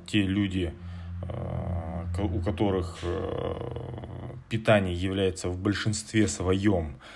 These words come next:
углеводное, да, особенно богато простыми сахарами, то это, конечно же, влечет за собой такие последствия. И, э, что я еще хотел сказать. Не вздумайте считать, что если ваш сахар натощак,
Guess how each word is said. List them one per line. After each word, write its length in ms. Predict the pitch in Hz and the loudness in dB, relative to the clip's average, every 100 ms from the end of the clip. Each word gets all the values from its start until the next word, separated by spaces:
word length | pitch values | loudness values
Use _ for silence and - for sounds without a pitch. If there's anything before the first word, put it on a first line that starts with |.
| - - - | -18 -20 2
углеводное, 1300 | 113 117 110 113 107 87 85 90 101 110 120 131 135 - | 4 6 6 6 4 0 0 0 2 4 4 4 2 -2
да, 220 | 110 113 | 4 4
особенно 640 | 110 - 110 107 107 92 - - - - - - - _ | 4 0 0 2 2 0 -6 -16 -18 -18 -20 -20 -20 _
богато 400 | 107 120 120 123 | 8 8 8 6
простыми 480 | 113 120 - 127 117 | 4 4 4 6 6
сахарами, 600 | 107 120 120 107 110 107 | 6 2 2 2 4 4
то 300 | 107 98 101 | 2 0 4
это, 160 | 120 127 | 4 4
конечно 460 | 120 98 107 110 | 0 0 0 -2
же, 160 | 101 95 | -2 -2
влечет 340 | 95 90 110 | -4 -4 -4
за 120 | 95 90 | -4 -4
собой 240 | 90 92 | -2 -4
такие 240 | 90 - | -6 -8
последствия. 640 | 92 92 92 92 - 80 76 - - - - - | -6 -4 -2 -4 -4 -8 -8 -10 -14 -16 -14 -8
И, 480 | 107 117 117 113 104 - | -2 0 4 4 2 -2
э, 420 | - 95 95 92 | -4 0 0 0
что 200 | 87 - | -4 -2
я 100 | 131 | 4
еще 200 | 110 - | 4 2
хотел 300 | 104 104 98 | -4 -4 -2
сказать. 360 | 92 - 90 90 | -4 -4 -6 -6
Не 100 | 90 | -6
вздумайте 680 | 87 110 156 143 131 120 95 - - - - | -4 0 2 2 2 2 2 -4 -14 -16 -12
считать, 500 | - - 123 120 101 | -4 -2 4 6 4
что 200 | 87 - | 2 -2
если 400 | 95 113 117 98 | 4 4 4 -2
ваш 280 | 90 110 113 | 4 4 4
сахар 500 | - 101 104 101 92 | 4 4 4 0 -2
натощак, 840 | 92 95 95 92 - 82 76 - | -4 -2 -2 -2 -2 0 -2 -2